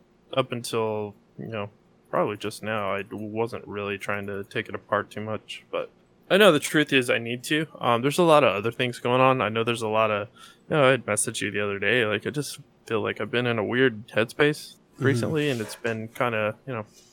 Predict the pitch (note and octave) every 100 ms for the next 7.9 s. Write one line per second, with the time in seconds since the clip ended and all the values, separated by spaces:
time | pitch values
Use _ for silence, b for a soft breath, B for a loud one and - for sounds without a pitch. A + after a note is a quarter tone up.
0 | - A#2 G2 G#2+ G#2+ G#2 G2+ G#2 B2+ -
1 | C#2 D2+ - G2 - - D#3+ G2+ - _
2 | - A#3 A#3+ A3+ G3 F#3 D#3+ E3+ B2 B2
3 | A#2+ G#2 G#2+ A2+ A2 G2+ A2 b b b
4 | - G#2 G2+ G2+ _ _ - - G2+ G#2
5 | A#2+ A2+ A#2 A2+ A2+ - - A#2 B2+ -
6 | A#2 A2 A2+ A2 A2+ G#2 - - - -
7 | G3 D3+ - E3 E3 D3+ D#3+ D#3+